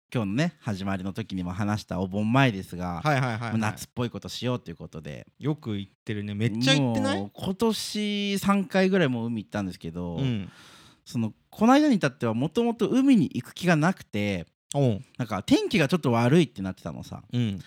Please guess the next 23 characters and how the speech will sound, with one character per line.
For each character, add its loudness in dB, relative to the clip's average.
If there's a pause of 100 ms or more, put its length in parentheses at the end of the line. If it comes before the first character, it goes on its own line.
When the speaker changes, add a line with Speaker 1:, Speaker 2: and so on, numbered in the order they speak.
(140)
Speaker 1:
だ -2
か -2
ら、 -2 (320)
あ -4
の、 -4
バ 6
ー 2
ベ 2
キ -2
ュ 6
ー 0
だ 0
け -6
し -8
た 2
い 0
ね 0
っ -4
つ -16
っ -20 (120)
て。 -8 (100)
Speaker 2:
お 4
う。 -6